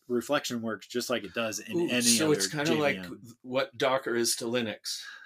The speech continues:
Speaker 2: Graal V M is like, is to the J V M.
Speaker 1: Yeah. Yeah, Graal V M is just a J V M, but Graal V M also has this tool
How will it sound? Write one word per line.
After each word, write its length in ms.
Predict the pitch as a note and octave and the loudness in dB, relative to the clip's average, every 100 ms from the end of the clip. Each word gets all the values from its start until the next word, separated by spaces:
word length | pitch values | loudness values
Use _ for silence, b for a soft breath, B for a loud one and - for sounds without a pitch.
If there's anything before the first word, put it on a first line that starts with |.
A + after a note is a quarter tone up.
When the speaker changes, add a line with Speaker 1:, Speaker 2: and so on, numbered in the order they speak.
| B - - | B -20 -6
Speaker 2:
Graal 280 | B2 A2+ A2+ | 2 2 4
V 160 | A#2 | 2
M 280 | G#2+ G#2+ G#2 - | 0 -2 -6 -6
is 200 | G#2 G#2 | -6 -2
like, 220 | G2+ F#2+ - _ - | -2 -4 -10 _ -8
is 260 | G#2 F#2+ - | -4 -2 -4
to 360 | - G#2 G2+ - _ | -2 -4 -4 -10 _
the 140 | A2+ A#2 | -12 -8
J 220 | - G2 | -4 -4
V 140 | G2 | -4
M. 140 | G#2 F#2+ B B B B B B _ _ _ _ _ | -8 -8 B B B B B B _ _ _ _ _
Speaker 1:
Yeah. 340 | C3 C3+ F#2+ - _ _ _ | 4 4 2 -8 _ _ _
Yeah, 180 | C3+ C3+ | 2 2
Graal 240 | - D#3+ G3 | 4 4 4
V 120 | G3 | 4
M 160 | D3 C3 | 2 2
is 180 | C3 A2 | -2 -2
just 320 | B2+ A#2+ - | -2 -2 -2
a 160 | B2 G2+ | -6 -4
J 200 | A2 G2 | -4 -4
V 140 | A2 | -4
M, 180 | F2+ F#2 | -6 -8
but 160 | A#2+ - | -8 -2
Graal 220 | B2+ B2+ | 0 2
V 140 | A#2 | 0
M 180 | G#2 F#2 _ | -2 -8 _
also 360 | - E3 D#3+ C#3+ | 0 2 4 2
has 320 | A2+ A#2 A2+ | 0 -2 -2
this 360 | - G#2 - - B B _ | -6 -6 -6 -8 B B _
tool 520 | - F3+ B2+ G2+ F2+ | 0 4 4 2 -4